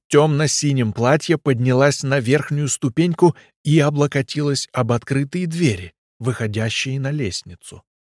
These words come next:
Переведя дыхание, она улыбнулась Куин. В уголках её глаз появились весёлые морщинки, а пряди светлых волос растрепал ветер.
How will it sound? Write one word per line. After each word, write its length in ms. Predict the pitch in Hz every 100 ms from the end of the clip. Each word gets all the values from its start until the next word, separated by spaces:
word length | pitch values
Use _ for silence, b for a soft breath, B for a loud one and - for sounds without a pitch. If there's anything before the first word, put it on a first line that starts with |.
| -
Переведя 440 | 110 107 113 120 110
дыхание, 540 | 110 127 127 131 156
она 480 | - 123 123 131 143
улыбнулась 800 | - 147 185 175 165 98 98 101 -
Куин. 380 | - 131 92 87 _ _ _ -
В 100 | 113
уголках 460 | 107 107 120 113
её 260 | 117 110 113
глаз 340 | 110 123 127
появились 680 | - 127 123 120 131 127 - _ _
весёлые 640 | 104 139 - 147 160 156 165
морщинки, 880 | 175 156 - 202 151 110 - 90 _ _ _ -
а 100 | 113
пряди 440 | - 127 123 123
светлых 680 | - - 127 127 104 104 -
волос 440 | 101 135 135 - _ _
растрепал 580 | 135 113 - 113 123 107
ветер. 540 | 101 104 95 - 104